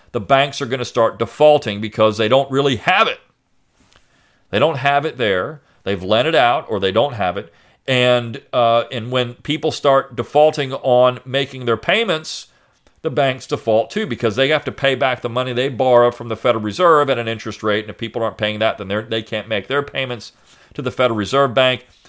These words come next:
And so therefore they fold as well. So there's a lot going on here. It's a very simplistic way of looking at this, but that's essentially what happens.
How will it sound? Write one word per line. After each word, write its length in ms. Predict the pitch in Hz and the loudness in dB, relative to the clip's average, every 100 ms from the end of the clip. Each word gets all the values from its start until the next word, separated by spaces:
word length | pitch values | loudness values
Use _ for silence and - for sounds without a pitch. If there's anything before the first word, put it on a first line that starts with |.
| - | -6
And 220 | 139 135 | -4 -2
so 200 | 131 120 | 0 2
therefore 500 | 117 123 127 123 113 | 4 2 2 0 0
they 220 | 110 104 | 0 -4
fold 340 | 101 101 85 80 | -2 -2 -2 -6
as 140 | 80 | -10
well. 200 | 85 60 | -12 -10
So 140 | - | -6
there's 180 | 107 110 | -4 -2
a 60 | 117 | -2
lot 400 | 127 190 202 156 | 2 2 2 0
going 260 | 139 120 | -2 0
on 220 | 120 123 98 | 2 0 -2
here. 180 | 71 | -10
It's 140 | 85 - | -14 -6
a 40 | |
very 160 | 151 143 | -4 -4
simplistic 720 | - 127 - 143 139 131 - | -6 -10 -8 -6 -6 -8 -6
way 200 | 117 104 | -2 0
of 180 | 95 - | 0 -4
looking 300 | 113 98 87 | -6 -6 -12
at 100 | 87 | -10
this, 180 | 80 - | -12 -6
but 300 | 90 87 _ _ _ - | -4 -4 _ _ _ -8
that's 140 | 202 | -6
essentially 480 | 190 170 135 123 107 | 0 -2 0 -4 -2
what 160 | 90 | -2
happens. 400 | 82 73 - - | -4 -8 -12 -20